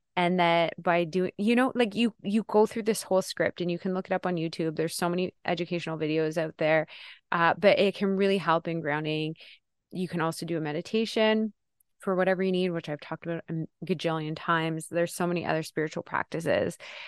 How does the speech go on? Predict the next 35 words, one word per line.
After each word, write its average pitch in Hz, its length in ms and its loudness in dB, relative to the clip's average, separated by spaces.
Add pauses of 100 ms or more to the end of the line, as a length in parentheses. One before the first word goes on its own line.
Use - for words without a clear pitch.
(240)
Uh, 170 300 6
even 220 240 4
just 302 280 0 (120)
walking 175 500 0
barefoot 175 320 0
outside - 580 -4 (440)
connects 170 340 -2
you 170 60 -4
to - 140 -2
the - 120 0
earth, - 240 -2 (140)
and, 175 160 0 (120)
and 170 140 -2
it, 160 120 -4 (140)
it 170 140 -4
has 160 260 0
this 165 300 -4
grounding, 151 600 -2
I 160 80 -2
call 151 180 2
it - 100 -2
earthing 151 460 -2
effect, 139 560 -4 (380)
that 175 120 4
can 170 120 0
help - 340 2
you. 165 240 2
And 175 180 2
you 175 80 0
can 196 120 0
just 202 180 -2
simply 233 260 0
say, 185 360 0 (520)
"I'm 185 180 -4
safe. 170 400 -10